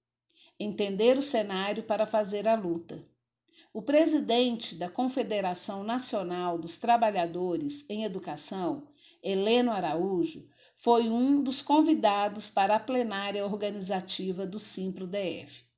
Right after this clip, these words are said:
Com firmes críticas ao governo federal, ele destacou que os desafios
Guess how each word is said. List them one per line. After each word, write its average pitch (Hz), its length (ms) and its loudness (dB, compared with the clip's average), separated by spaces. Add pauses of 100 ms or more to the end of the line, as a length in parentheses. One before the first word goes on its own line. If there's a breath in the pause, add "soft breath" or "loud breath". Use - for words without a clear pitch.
(600 soft breath)
Com 196 160 -4
firmes 294 640 6
críticas 208 800 -4
ao 214 140 2
governo 220 520 2
federal, 175 800 -2 (280 loud breath)
ele 214 260 0
destacou 254 1000 0 (220 loud breath)
que 226 80 -4
os 214 100 0
desafios 226 1160 0